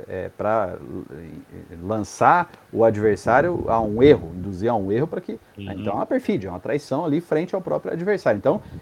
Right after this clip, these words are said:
Speaker 1: assim como no sistema carcerário, existe uma ética entre os, inclusive entre as facções e seus membros, existe, existe todo um regramento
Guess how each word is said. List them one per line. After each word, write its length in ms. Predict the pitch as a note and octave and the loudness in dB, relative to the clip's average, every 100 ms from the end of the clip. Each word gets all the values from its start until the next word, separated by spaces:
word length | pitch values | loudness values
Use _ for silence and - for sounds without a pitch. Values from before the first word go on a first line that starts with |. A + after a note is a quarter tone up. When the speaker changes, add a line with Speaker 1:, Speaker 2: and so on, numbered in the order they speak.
| - | -4
Speaker 1:
assim 280 | C3+ - C4+ | -2 2 2
como 220 | D4 C4 | 2 0
no 80 | A#3 | 0
sistema 340 | G3+ - F3+ | -2 -2 -2
carcerário, 480 | E3 C#3+ - A#2+ G#3 | 0 0 2 2 2
existe 280 | D3 E3+ G#3 | 0 -2 -4
uma 180 | A3 F3+ | -4 0
ética 560 | G#3 C4+ - - B2+ | 2 0 -4 -2 0
entre 300 | B2+ A#2+ B2+ | 2 0 0
os, 260 | A2+ F2+ - _ _ | 0 -2 -10 _ _
inclusive 260 | G#2 A2 | 0 2
entre 120 | F3+ B3 | 2 0
as 140 | - | 0
facções 640 | C4+ - - D#3 C3+ - _ _ | -2 -2 -2 -2 -2 -6 _ _
e 120 | G#2+ | -8
seus 240 | - D#3 D3+ | -2 0 0
membros, 400 | A#2 C#3 G2+ F2 | 0 0 0 -4
existe, 260 | F#2 - | -8 -8
existe 320 | - F#2 G#2+ - | -6 -6 -8 -6
todo 180 | G#2+ | -4
um 60 | D3+ | 0
regramento 720 | E3+ F3+ F#3+ D#3 D3 C#3 - | 0 2 0 2 0 0 -8